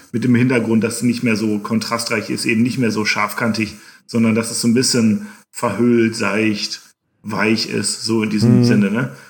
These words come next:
Speaker 1: Und natürlich auch von den Farben her alles hell und man hat wenig Kontraste drin und so. Manchmal liebe ich das.
Speaker 2: Ja, aber, aber bei der Serie war es mir schon, schon wichtig, dass ich, dass ich so ein bisschen, bisschen Kontrast reinkrieg. Ähm,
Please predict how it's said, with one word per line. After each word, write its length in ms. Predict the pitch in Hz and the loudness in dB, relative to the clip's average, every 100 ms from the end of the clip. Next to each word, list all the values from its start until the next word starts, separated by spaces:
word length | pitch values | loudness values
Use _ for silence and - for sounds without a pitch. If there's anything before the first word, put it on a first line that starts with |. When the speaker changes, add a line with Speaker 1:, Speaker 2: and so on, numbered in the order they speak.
| _ | _
Speaker 1:
Und 60 | 110 | -4
natürlich 400 | 110 - 135 117 | -2 0 0 0
auch 100 | 117 | -4
von 140 | - | -2
den 100 | 113 | -2
Farben 300 | 104 107 107 | -2 -2 0
her 160 | 107 - | 0 0
alles 320 | 117 120 - | 0 0 0
hell 280 | 113 113 113 | 0 2 2
und 200 | 117 104 | 0 -2
man 140 | 104 | 0
hat 200 | 120 - | -2 -2
wenig 260 | 113 123 113 | 0 0 -2
Kontraste 420 | 110 107 113 - | -6 -6 -6 -6
drin 180 | 110 117 | -4 -2
und 80 | 113 | -2
so. 80 | 104 | 0
Manchmal 360 | 113 196 202 151 | 2 2 2 0
liebe 140 | 151 | -2
ich 60 | 117 | -4
das. 220 | - - - - _ _ - - - _ _ - | -8 -14 -16 -20 _ _ -10 -10 -16 _ _ -16
Speaker 2:
Ja, 380 | 80 98 104 113 | -8 -2 0 0
aber, 200 | 104 - | -4 -4
aber 140 | 107 107 | -4 -2
bei 120 | 107 | -4
der 220 | - 107 | -2 -2
Serie 380 | 120 117 120 113 | -2 -2 0 0
war 100 | 101 | 0
es 140 | 104 113 | -2 -4
mir 80 | |
schon, 500 | 101 107 107 110 107 | -4 -2 0 0 -2
schon 240 | 98 104 104 | -4 -6 -6
wichtig, 460 | 104 - 104 98 | -8 -8 -10 -10
dass 180 | - 104 | -8 -6
ich, 220 | 101 - _ _ - _ - | -8 -12 _ _ -20 _ -14
dass 160 | 95 | -10
ich 80 | 107 | -6
so 80 | 104 | -4
ein 120 | 101 | -4
bisschen, 520 | 120 117 - 117 110 | -4 -6 -2 -2 -2
bisschen 320 | 110 113 120 107 | -4 -6 -4 -4
Kontrast 540 | 104 98 92 104 - | -4 -2 -2 -4 -6
reinkrieg. 640 | 80 101 117 95 110 - - | -4 -4 -2 -2 -4 -6 -8
Ähm, 340 | 87 90 90 | -4 -4 -4